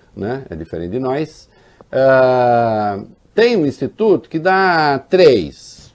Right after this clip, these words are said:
de diferença. Tem um que dá cinco, tem um que dá sete.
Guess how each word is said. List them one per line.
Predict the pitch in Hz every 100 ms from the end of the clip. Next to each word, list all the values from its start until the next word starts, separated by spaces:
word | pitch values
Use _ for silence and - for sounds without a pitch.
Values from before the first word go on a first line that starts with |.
| _ _ 95
de | 107
diferença. | 107 - 107 90 87 139
Tem | - 202
um | 240
que | 185
dá | 196
cinco, | 190 - 160 170 143 101 -
tem | 90 139 175
um |
que | 175
dá | 180 190
sete. | 175 - 151 135 110 - _ 73 67